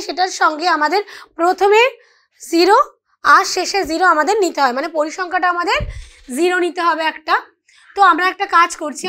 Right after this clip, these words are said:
আমরা একটু ছেড়ে লিখছি। মধ্যমাটা প্রথমে আছে টোয়েন্টি, টোয়েন্টি ফাইভ, থার্টি, থার্টি ফাইভ, ফর্টি, ফর্টি ফাইভ, ফিফটি,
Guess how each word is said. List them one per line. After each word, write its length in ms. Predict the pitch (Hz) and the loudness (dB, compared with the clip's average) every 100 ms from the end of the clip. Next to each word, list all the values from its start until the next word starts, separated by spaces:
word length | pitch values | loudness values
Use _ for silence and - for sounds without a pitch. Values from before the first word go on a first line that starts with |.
| 320 | -6
আমরা 120 | 311 | -6
একটু 140 | 320 392 - | -8 -10 -10
ছেড়ে 280 | 311 294 294 - _ _ _ _ - | -8 -6 -6 -8 _ _ _ _ -8
লিখছি। 300 | 294 - - 254 254 | -6 -6 -10 -8 -6
মধ্যমাটা 380 | 269 302 320 349 | -6 -6 -8 -8
প্রথমে 280 | 311 285 311 320 | -10 -12 -10 -10
আছে 160 | 320 466 _ _ _ _ - | -10 -14 _ _ _ _ -14
টোয়েন্টি, 600 | 294 294 302 302 311 381 523 - _ _ _ _ | -4 -4 -4 -8 -6 -6 -6 -12 _ _ _ _
টোয়েন্টি 380 | 302 285 277 285 277 | -10 -8 -8 -10 -6
ফাইভ, 280 | 302 302 403 508 _ _ _ _ - | -2 -2 -4 -8 _ _ _ _ -10
থার্টি, 560 | 285 277 _ _ 349 403 508 - _ _ _ _ | -6 -6 _ _ -4 -4 -4 -14 _ _ _ _
থার্টি 340 | 277 262 - 302 | -6 -6 -8 -10
ফাইভ, 300 | 311 302 359 494 - _ _ _ _ | -2 -2 -2 -6 -12 _ _ _ _
ফর্টি, 640 | - 277 277 _ _ 349 415 523 - _ _ _ - | -2 -2 -2 _ _ -4 -2 -4 -12 _ _ _ -6
ফর্টি 360 | 254 247 294 302 | -6 -6 -12 -4
ফাইভ, 300 | 320 302 370 494 - _ _ _ _ _ _ _ - | 0 2 0 -4 -10 _ _ _ _ _ _ _ -8
ফিফটি, 480 | 339 330 - 381 | -6 -6 -6 -4